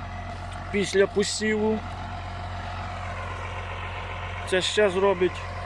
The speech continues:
е, дрібнішу грудку і підтягне нам вологу, е, бо я буду працювати ґрунтовим гербіцидом. Ну, покажу все, як воно буде.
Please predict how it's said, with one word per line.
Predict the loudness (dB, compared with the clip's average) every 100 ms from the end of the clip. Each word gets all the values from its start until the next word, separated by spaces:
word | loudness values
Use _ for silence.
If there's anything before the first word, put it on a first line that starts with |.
| -6 -4 0
е, | 0 4
дрібнішу | 2 4 4 4 4 2
грудку | 4 4 2 0 0 0 -2 -6 -6 -6 -6 -6 -8 -8 -8 -8 -8 -8 -8 -8 -8 -8 -8 -8 -8 -8 -8 -8 -10 -10 -8 -4
і | -4
підтягне | -2 2 8 8 8 2
нам | 2 2
вологу, | 4 6 8 6 2
е, | -2 -6 -10 -10 -10 -10 -10 -10 -10 -10 -4 -2 0 2 2 0 4
бо | 8
я | 10 8
буду | 6 2 2
працювати | 0 0 4 4 4 2
ґрунтовим | 2 2 4 4 4 2
гербіцидом. | 0 -2 -4 -4 -4 -4 -8 -10 -10 -10 -10 -10 -12 -12 -10 -10 -12 -18 -18 -16 -10
Ну, | -10 -10 -14 -14 -8
покажу | -8 2 4 4 0 -6
все, | -2 4 4 2 -2 -2 2
як | 4 4 2
воно | 2 2
буде. | 2 2 2